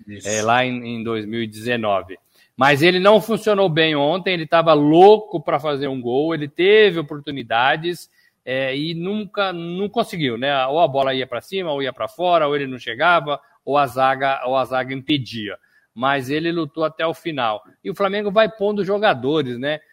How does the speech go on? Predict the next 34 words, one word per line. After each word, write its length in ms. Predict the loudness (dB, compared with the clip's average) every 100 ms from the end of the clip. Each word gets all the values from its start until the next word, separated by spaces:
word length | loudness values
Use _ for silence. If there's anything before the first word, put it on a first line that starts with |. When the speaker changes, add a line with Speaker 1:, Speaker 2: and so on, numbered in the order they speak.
| _
Speaker 2:
Você 120 | _
põe 180 | -10 -8
o 20 |
Michael, 720 | -6 -6 0 2 2 2 0
você 120 | -2 -10
põe 200 | -8 -8
o 100 | -8 _
Pedro, 600 | 0 2 2 0 -6 -12 -14 _ _
é, 240 | -6 -4 -6 _ _
não 120 | -2 0
acaba, 600 | 0 2 4 4 2 -2
né? 280 | 0 -2 -2
<laughs> 180 | -4
Esse 180 | -8 -6
banco 380 | -6 -4 -2 -2
do 60 | -2
Speaker 1:
É. 60 |
Speaker 2:
Flamengo 500 | -2 -2 -4 -10 -12
é 40 | -10
muito 420 | -8 -6 -6 -6
bom, 360 | -2 -2 -4
é 120 | -6 -6
muito 400 | -6 -10 -8 -8
bom. 320 | -6 -6 -10 _ _ _ -8
Então 140 | -8
o 20 |
Flamengo 480 | -4 -4 -4 -6 -10
tem 400 | -10 -6 -4 -6
que 80 | -8
tomar 280 | -6 -6 -6
cuidado 500 | -6 -2 0 0 -6
com 100 | -12
esse 140 | -12
resultado, 840 | -14 -12 -10 -2 0 0 -2 -6